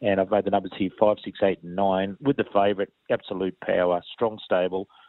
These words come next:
draws the outside, it'll work its way across in the field of seven, and, uh, only had the two starts. Its recent trial was terrific and has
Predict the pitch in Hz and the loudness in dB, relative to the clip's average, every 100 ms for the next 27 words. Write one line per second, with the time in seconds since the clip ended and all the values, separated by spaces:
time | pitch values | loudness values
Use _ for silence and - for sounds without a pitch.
0 | _ 120 135 120 113 104 - 101 101 98 | _ 0 0 0 0 0 -2 0 2 0
1 | 90 104 110 107 95 - 92 85 - 92 | -4 -6 -4 -4 -6 -4 -2 -4 -4 -6
2 | - 87 82 107 92 85 - 92 92 90 | -6 -12 -6 -2 -2 -2 0 0 0 -4
3 | _ - _ _ - 92 90 85 90 117 | _ -20 _ _ -4 -2 2 2 2 2
4 | 98 - - - 90 - 92 90 87 127 | 0 0 -4 -4 -2 2 0 0 -2 0
5 | 120 101 - 95 90 87 80 - 92 110 | 0 -6 0 2 4 0 -6 -8 -2 0
6 | 117 113 - - - - 95 90 90 90 | 0 -2 -4 -20 -20 -8 -4 -2 -2 -2
7 | 92 101 | 0 0